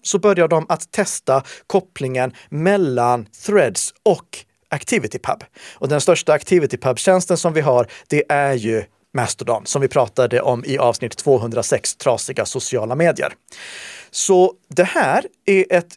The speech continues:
glädjande besked. Eh, Mark Zuckerberg säger ju att han är optimistisk här i slutet av sin tråd. Men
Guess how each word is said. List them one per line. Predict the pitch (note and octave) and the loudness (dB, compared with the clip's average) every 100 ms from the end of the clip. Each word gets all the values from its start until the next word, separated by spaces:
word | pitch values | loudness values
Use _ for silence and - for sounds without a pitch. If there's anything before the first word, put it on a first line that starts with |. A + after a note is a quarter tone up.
| _ | _
glädjande | F#3 F3+ C3 C3 B2 A#2+ | 0 2 2 0 -2 -2
besked. | A2 B2 F3+ - | -2 -2 -2 2
Eh, | D#3+ D3 | 4 4
Mark | D3+ D3+ D3 - | 2 0 0 0
Zuckerberg | A#2+ C3+ F#3 | -2 0 0
säger | - C#3+ C3 | 2 2 2
ju | |
att | D3+ | 0
han | C3+ | 0
är | B2+ C3 | -2 -2
optimistisk | - B2+ G#2 - - - - | -2 -4 -4 -6 -6 -8 -2
här | E3 D#3+ | 0 0
i | |
slutet | D#3+ E3 C#3 E3 - | -2 -2 -2 -2 2
av | D3+ D3 | 0 0
sin | - D3+ | -4 -6
tråd. | - D3+ G3 - - - - - - - _ | 0 0 0 -6 -20 -20 -20 -20 -20 -20 _
Men | D#3+ G3 A3+ G#3 G3+ | 2 4 6 4 2